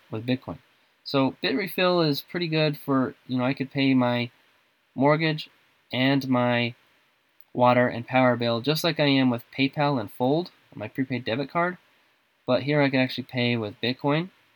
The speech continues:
instead of cash, instead of dollars, if I wanted to. I could also pay with a stablecoin. So if you're more into crypto, I would say this is a little bit more of an advanced app if you already have stablecoins and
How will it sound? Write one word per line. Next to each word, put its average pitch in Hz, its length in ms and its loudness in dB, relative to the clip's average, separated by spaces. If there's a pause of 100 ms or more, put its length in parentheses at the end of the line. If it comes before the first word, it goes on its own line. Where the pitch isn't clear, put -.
instead 110 220 -8
of 107 100 -12
cash, 120 460 -4 (640)
instead 113 240 -10
of 104 80 -10
dollars, 127 520 2 (120)
if - 140 -12
I 107 80 0
wanted 117 400 0
to. 123 220 -8 (480)
I 127 100 0
could 127 140 2
also 147 280 2
pay 127 220 -2
with 113 140 -6
a - 20 -10
stablecoin. 104 560 -8 (340)
So - 180 0
if 143 120 -2
you're 190 160 2
more 160 400 4
into 139 220 2
crypto, 135 320 0
I 127 100 4
would 139 120 0
say 147 120 -2
this 135 200 -2
is 127 120 -4
a 123 60 -4
little 135 220 0
bit 135 120 0
more 123 220 0
of 117 80 -4
an 117 80 -6
advanced 113 680 -6 (460)
app 120 260 2 (260)
if 113 200 -10
you 120 180 0
already 113 240 0
have 117 460 0 (440)
stablecoins 120 800 -2
and 107 220 -8